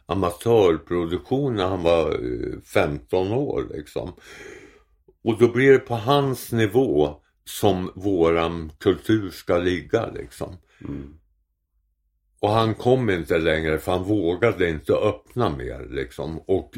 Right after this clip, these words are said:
Speaker 1: jag då, som har öppnat instrumentet helt, jag är alltså idiotförklarad i det läget.
Speaker 2: Mm.
Speaker 1: Det är alltså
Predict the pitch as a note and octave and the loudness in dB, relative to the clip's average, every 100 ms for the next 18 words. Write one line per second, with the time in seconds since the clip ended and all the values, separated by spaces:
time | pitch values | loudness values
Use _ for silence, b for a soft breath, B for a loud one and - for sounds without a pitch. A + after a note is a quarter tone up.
0 | - E2 A#2 A#2+ G2+ D2+ E2+ - F2+ F2 | -12 2 4 4 2 0 -4 -2 -6 -4
1 | F#2+ D#2+ _ E2+ E2 - E2+ D2+ F2 E2 | -4 -6 _ -6 -4 -4 -4 -4 -4 -2
2 | D#2+ D#2+ D2+ D#2+ D2+ A2 F#2+ E2 - B | -2 -6 -6 -6 -4 -2 0 -2 -8 B
3 | B B - D#2+ E2 F#2 D#2 D#2 - D2 | B B -6 -2 0 0 -2 -4 -6 -6
4 | D2+ D#2+ D#2+ C#2+ D2 - - - - - | -6 -6 -6 -8 -12 -12 -12 -6 -4 -4
5 | F#2 E2+ - D2 D2+ - - D#2 D#2 - | -6 -8 -8 -10 -10 -10 -10 -14 -14 -16
6 | - D#2+ _ _ D#2 D2 - G#2+ F2 D#2 | -16 -18 _ _ -18 -16 0 4 4 2
7 | - E2+ D2 | -2 -2 -2